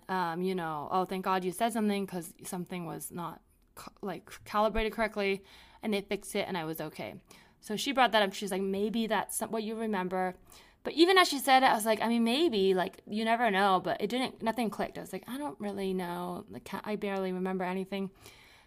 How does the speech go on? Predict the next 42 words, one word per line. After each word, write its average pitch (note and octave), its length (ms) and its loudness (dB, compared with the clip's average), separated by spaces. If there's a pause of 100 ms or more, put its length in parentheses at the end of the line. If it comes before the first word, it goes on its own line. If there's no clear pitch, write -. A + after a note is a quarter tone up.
(240)
Um, G3 400 2
so B3+ 180 4
I B3 140 8
was B3 140 -2
about C4+ 240 6
to D#4+ 120 4
sort C4 180 2
of G#3+ 120 -2
give G3+ 160 4
up F#3 100 6
and F#3 100 0
be F3 80 0
like, F3 160 0
"You A#3 60 2
know, A#3+ 140 4
maybe A3+ 180 2
it's G#3+ 120 0
this G3 120 -2
general D3 320 -2
feeling D2 420 -10
of B2 240 -12
being F#2+ 360 -10
under F#3+ 360 0
surgery, E3 440 -6
under G#3+ 260 2
the G3+ 100 -2
knife, - 440 -6
not G#3 240 0
being G3+ 160 2
able F#3+ 180 4
to F#3 80 0
breathe." D#3 320 -10 (880)
But G#3+ 140 -10
then C4+ 180 0
she - 160 -2
goes, D3+ 420 -2 (1040)
"Is B3+ 200 -4
it B4 160 -2
like E4 260 10 (180)
gagging, G#3 600 6
like G3 320 -4
you're G3 360 -6